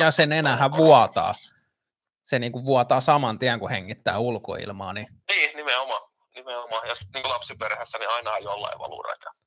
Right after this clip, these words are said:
Speaker 1: Et ei semmoista niinku hetkeä oo.
Speaker 2: Tota, meillä oli tossa työchatissa, mä en itse osallistunut siihen keskusteluun nyt hirveän aktiivisesti, mut tota, ö, oli vähän semmoista, että niinku ilmeisesti Piereminen on vapautunut nyt.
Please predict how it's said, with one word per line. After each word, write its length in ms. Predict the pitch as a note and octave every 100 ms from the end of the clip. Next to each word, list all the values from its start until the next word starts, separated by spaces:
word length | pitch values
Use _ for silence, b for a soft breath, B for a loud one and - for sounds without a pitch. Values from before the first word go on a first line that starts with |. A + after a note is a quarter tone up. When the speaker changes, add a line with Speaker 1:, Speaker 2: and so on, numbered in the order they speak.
| _
Speaker 1:
Et 140 | - -
ei 100 | -
semmoista 400 | G#2+ - - A2
niinku 120 | -
hetkeä 380 | F#2 - - -
oo. 260 | A1 C2+ - _ _ _
Speaker 2:
Tota, 320 | G#2+ A#2 C3
meillä 240 | D#3 F#3+ A3
oli 140 | G#3+
tossa 220 | G#3+ G#3+ -
työchatissa, 800 | C#4+ A#3+ C#3 - C3 A#2+ A2 -
mä 200 | E3 D#3
en 220 | - D#3+
itse 320 | D3+ F3 - D3+
osallistunut 580 | C#3 C3 B2+ - B2+
siihen 240 | - B2+ A2+
keskusteluun 720 | C#3+ C3 - A2 - G#2 G#2
nyt 120 | G2+
hirveän 340 | B2 A#2+ A#2 B2+
aktiivisesti, 760 | B2+ - G#2+ G2 A#2 A#2 -
mut 240 | A2+ A2+ -
tota, 320 | A#2+ - A2+ A2+ b b b b _
ö, 20 | - A2
oli 200 | D3+ D#3+
vähän 220 | E3 F3+ E3
semmoista, 380 | D#3+ D3+ C#3
että 120 | D3 D#3+
niinku 340 | C#3+ D#3+ C#3 _ A2 - F#3 -
ilmeisesti 480 | G#3+ A#3 A3+ G3+ G#3+
Piereminen 720 | A3+ C#4 C4+ C#3 A2 F2+ F#2 G2
on 120 | G2+
vapautunut 720 | A#2+ - G2+ E2+ - E2+ F#2
nyt. 320 | F#2+ F#2 -